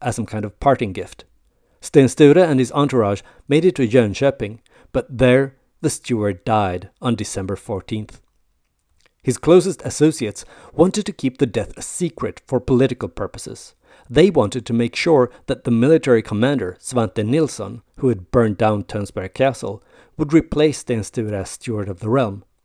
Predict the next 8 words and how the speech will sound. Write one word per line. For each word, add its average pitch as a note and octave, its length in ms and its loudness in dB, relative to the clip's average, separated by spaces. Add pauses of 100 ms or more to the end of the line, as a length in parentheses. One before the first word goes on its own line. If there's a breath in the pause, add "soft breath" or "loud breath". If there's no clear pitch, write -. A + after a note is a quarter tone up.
(120)
And C3+ 140 2
in B2 140 2
order F3+ 320 4
to D#3 160 -4
have A#2+ 140 -2
a A#2 40 -8
smooth D3+ 460 0
transition, C3 640 -4